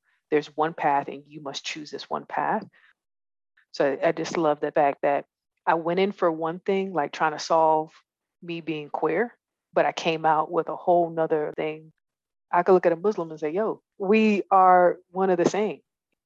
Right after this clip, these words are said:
You know, it just, it just made me drop all judgment,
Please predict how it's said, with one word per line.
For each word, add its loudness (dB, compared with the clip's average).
You -16
know, -6
it 0
just, -4
it 0
just 2
made 2
me -6
drop 2
all 0
judgment, -2